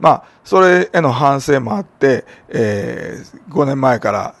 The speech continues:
えー、分離された、えー、後祭では基本的に、えー、屋台出店は沿道に出ないという、えー、ことにはなってるんですけども、えー、前祭の宵山の楽しみ方っ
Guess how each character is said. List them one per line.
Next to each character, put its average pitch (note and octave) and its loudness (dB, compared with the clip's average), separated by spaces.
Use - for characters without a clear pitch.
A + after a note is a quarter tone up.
え A#2+ -8
ー、 - -10
分 A2 -8
離 A2+ -10
さ B2 -4
れ G#2+ -8
た、 D3+ 2
え A#2+ -4
ー、 - -6
後 A#2 -6
祭 A#2+ -6
で B2+ 0
は A#2 -2
基 A#2 -10
本 A2+ -6
的 F#2 -10
に、 F#3 -2
え G#2 -6
ー、 - -8
屋 G#3 -4
台 G#2 -8
出 F3 -8
店 G#2+ -8
は G#2 -6
沿 G#2 -8
道 - -8
に G#2+ -12
出 D#3 0
な A#2 -4
い F#2 -16
と - -16
い - -16
う、 - -16
え - -10
ー、 - -12
こ F#3 -10
と - -10
に A2+ -12
は F#2+ -10
な A2+ -6
っ - -8
て - -4
る C3 0
ん G#2+ -10
で F2+ -12
す - -18
け - -18
ど - -12
も、 C3 -2
え A2+ -2
ー、 - -12
前 D#3+ 0
祭 F3+ 0
の E3 2
宵 D3 4
山 C3 -2
の C3 -4
楽 C3 0
し - -6
み A2+ -8
方 A2 -4
っ - -12